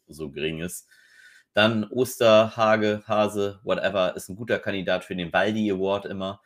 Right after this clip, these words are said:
Der pinkt ganz gut hin und her. Falls Anti-Ajay startet, auch ein richtig geiler Spieler. Ich liebe diesen Spieler. Ich frag mich, warum der nicht häufiger startet. Ähm, hätte ganz, ganz viel davon und wäre für mich so ein Turnierkandidat, den ich einfach mal nehme, weil ich da so auf eine Explosion hoffe.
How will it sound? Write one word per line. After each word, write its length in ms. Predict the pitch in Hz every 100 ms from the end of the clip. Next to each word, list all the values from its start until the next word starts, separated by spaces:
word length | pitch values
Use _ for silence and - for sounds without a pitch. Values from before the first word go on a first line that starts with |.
| _ _ _
Der 80 | 90
pinkt 360 | - 113 110
ganz 280 | - 98 -
gut 180 | - 107
hin 160 | 110 98
und 120 | 95
her. 320 | 101 107 107 _ _ _ _ _ _ _ _ _ _
Falls 280 | 98 98
Anti-Ajay 800 | - 92 104 90 87 101 92 101
startet, 640 | 98 - 98 - 92 90 -
auch 240 | 87 92
ein 60 | 90
richtig 380 | 101 - - _
geiler 320 | 90 95 95
Spieler. 300 | - - 90
Ich 160 | 90 -
liebe 180 | 104
diesen 260 | 90 85 85
Spieler. 540 | - - 113 95 113 - _ _ _
Ich 40 |
frag 160 | 90 90
mich, 180 | 92 95
warum 160 | 92
der 80 | 87
nicht 160 | 82 98
häufiger 340 | 95 92 87
startet. 560 | - 90 90 98 95 -
Ähm, 340 | 82 82 82 - _ _ _ _
hätte 200 | 90 -
ganz, 220 | 98 95
ganz 200 | 98 87
viel 200 | - 113
davon 440 | 95 - 98 104 - _
und 440 | - 90 90 82 - _ _ _ - - - - _
wäre 340 | 92 113 139 120
für 120 | 123
mich 180 | 123 123
so 100 | 110
ein 120 | 98
Turnierkandidat, 720 | - 110 110 113 104 98 95
den 80 | 101
ich 80 | 92
einfach 180 | 90 90
mal 120 | 87
nehme, 260 | 90 92 85
weil 120 | 85
ich 100 | -
da 140 | 87
so 120 | 82
auf 120 | 85 -
eine 100 | 78
Explosion 600 | - - 78 85 90 87
hoffe. 400 | 87 - 87